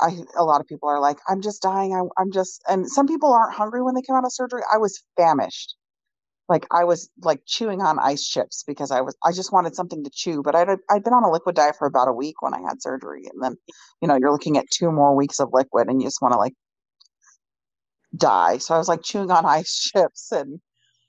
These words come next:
and I really missed coffee. Like, coffee was really hard. So, like, make sure that you're prepared for those things. Um,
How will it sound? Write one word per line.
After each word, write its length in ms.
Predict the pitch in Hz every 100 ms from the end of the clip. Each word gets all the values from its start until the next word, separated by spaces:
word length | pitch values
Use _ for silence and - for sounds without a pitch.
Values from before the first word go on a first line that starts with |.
| _ _ _ -
and 100 | 196
I 60 |
really 260 | 190 190 190
missed 240 | 180 -
coffee. 480 | - 170 151 151 139
Like, 180 | 139 135
coffee 380 | - 151 156 143
was 160 | 139
really 160 | 131 135
hard. 280 | 151 123 -
So, 80 | 185
like, 140 | 185
make 200 | 220 262
sure 200 | 262 349
that 120 | 320 240
you're 220 | 285 262
prepared 720 | 262 240 240 196 185 165 165 220
for 120 | - 202
those 280 | 180 190 -
things. 480 | 185 165 175 196 _ _ _ _ _ - 180
Um, 580 | 180 175 165 151 151